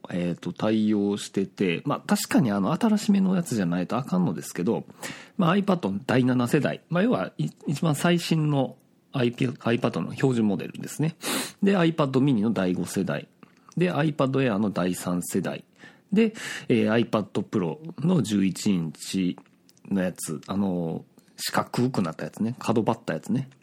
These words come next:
で、十二点九一iPad Pro第三世代。これも多分四角張ったやつだと思います。まあ、要は、あの、現行モデル。まあ、iPad Proはこの間最新モデル出ましたけど、多分それも対応してると思います。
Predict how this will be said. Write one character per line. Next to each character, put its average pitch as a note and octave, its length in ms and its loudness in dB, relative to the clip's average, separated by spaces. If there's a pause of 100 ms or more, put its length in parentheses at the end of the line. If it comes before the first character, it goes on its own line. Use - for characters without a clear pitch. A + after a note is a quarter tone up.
(200)
で、 F#3+ 160 4
十 D#3 180 2
二 E3 160 2
点 G#2+ 140 0
九 A#2+ 140 2
一 B2+ 160 0
iPad G2+ 360 -2
Pro G2+ 180 -4
第 F2 160 -2
三 E2 180 -6
世 - 140 -6
代。 E2 100 -6
こ C3+ 140 0
れ D#3 80 0
も E3+ 140 0
多 A2+ 140 -2
分 F#2+ 440 -4
四 - 120 -8
角 A2 240 -2
張 F#2 100 0
っ F2+ 60 -6
た - 140 -14
や - 80 -12
つ - 220 -12 (580)
だ G2+ 160 -2
と - 120 -12
思 F2 180 -6
い - 20 -6
ま E2+ 120 -8
す。 - 120 -6
ま D#3+ 100 2
あ、 F3+ 40 4
要 B3+ 140 2
は、 A#2+ 300 0
あ C3 80 0
の、 A2+ 120 4
現 G3+ 420 2
行 G#3 580 4
モ G3 160 2
デ D3+ 160 2
ル。 - 180 -4 (440)
ま C#3 120 4
あ、 F3+ 40 4
iPad G#3 300 2
Pro G#3+ 240 4
は E2+ 240 -2
こ - 200 0
の A2+ 60 4
間 G#2 340 4
最 A2+ 180 0
新 A#2+ 120 0
モ A#2 80 2
デ G2 80 0
ル E2+ 80 -2
出 F2+ 100 0
ま F#2 140 0
し - 60 -8
た F2+ 100 -2
け F2 60 -4
ど、 D#2 100 -4
多 C3+ 140 0
分 B2+ 100 2
そ C#3 140 2
れ B2+ 80 2
も F#2 160 -4
対 F2 160 0
応 F2+ 80 -2
し - 80 -10
て - 80 -2
る - 60 -4
と - 100 -8
思 - 160 -8
い - 60 -10
ま F2 140 -10
す。 - 220 -8